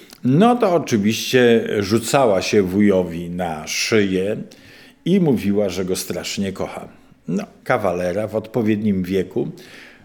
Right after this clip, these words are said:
wytrąciła z równowagi emocjonalnej, no, aż w końcu pewnie,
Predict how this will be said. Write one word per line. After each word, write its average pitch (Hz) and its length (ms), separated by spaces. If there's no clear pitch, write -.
wytrąciła 127 880
z 107 120
równowagi 123 880
emocjonalnej, 117 1120
no, 123 440
aż - 320
w - 160
końcu 113 680
pewnie, 107 640